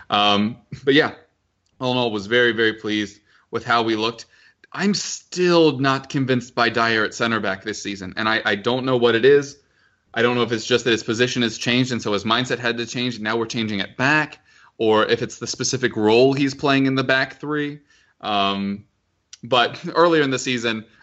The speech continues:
uh, we were linked with Stefan de Vrij, who's at Lazio, and I laughed it off 'cause we already have four center backs. And the more I see Dyer in there, what we saw of Wimmer a few weeks back when he had to deputize and didn't look particularly great,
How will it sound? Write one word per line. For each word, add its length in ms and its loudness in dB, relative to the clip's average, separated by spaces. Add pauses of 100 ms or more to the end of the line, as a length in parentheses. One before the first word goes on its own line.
(100)
uh, 260 0
we 100 2
were 140 2
linked 260 -2
with 180 -4
Stefan 360 -4
de 60 -4
Vrij, 400 -2 (120)
who's 200 -6
at 120 0
Lazio, 580 0 (260)
and 120 -2
I 80 0
laughed 320 0
it 100 0
off 380 -6
'cause 180 -6
we 160 0
already 300 2
have 280 -2
four 220 -4
center 300 -6
backs. 340 -4 (600)
And 100 -6
the 60 0
more 240 4
I 80 4
see 600 -4 (540)
Dyer 340 4
in 140 0
there, 360 0 (100)
what 200 0
we 120 -4
saw 280 0
of 140 -6
Wimmer 320 0
a 40 -2
few 200 -4
weeks 160 -4
back 240 0
when 140 -6
he 100 -4
had 140 0
to 80 -4
deputize 540 -2
and 100 -6
didn't 180 -4
look 140 -6
particularly 500 -2
great, 300 0